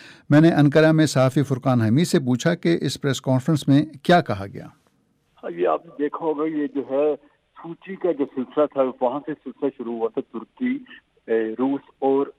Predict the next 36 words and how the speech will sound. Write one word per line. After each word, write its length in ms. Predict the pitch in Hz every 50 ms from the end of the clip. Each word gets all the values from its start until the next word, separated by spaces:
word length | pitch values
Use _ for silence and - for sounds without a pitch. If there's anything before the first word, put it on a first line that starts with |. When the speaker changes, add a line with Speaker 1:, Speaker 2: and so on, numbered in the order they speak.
| _ _ -
Speaker 2:
ایران، 460 | 170 156 139 135 120 107 101 107 123
یہ 60 | 135
دونوں 340 | 127 - 127 127 127 131 123
نے 400 | 120 123 135 143 139 - - -
شام 340 | - - - 135 131 135 139
کے 120 | - 139 127 -
بارے 180 | 107 101 104 113 113
میں 120 | 120 135 147 - - - _ _
مشترکہ 400 | - 285 - _ - 156 - - 156 139
حکمت 320 | 151 - _ 139 123 - 127
عملی 300 | 117 113 113 - 123 120
اختیار 340 | - - - 120 104 98 - -
کی 140 | - 127 123
تھی 160 | - 180 180
اور 160 | - 135 160
اس 100 | 151 -
کا 100 | - 160 147 147
یہ 80 | 147 143
دوسرا 420 | 131 - 139 147 135 - 202 190
مرحلہ 380 | 180 175 160 135 127 131 139 139 135 -
جو 120 | 131 117 107 120
ہے، 40 | 139 - _ - - - _ _ 139 160
یہ 40 | 160 -
انقرہ 380 | - 131 131 127 - - 151 156
میں 140 | 156 151 143
من-، 160 | 135 123 120 - _
منعقد 400 | 123 123 123 107 - - 120 107
ہو 120 | 107 104 110
رہا 80 | 117
ہے۔ 40 | 131
اس 100 | 135 -
مرحلے 320 | - 135 131 131 143 156 156 156
میں 100 | 156 160 165 147 - 160 _ _
شام 320 | _ - - 160 151 165 170
کی 140 | - - _ -
جو 80 | 151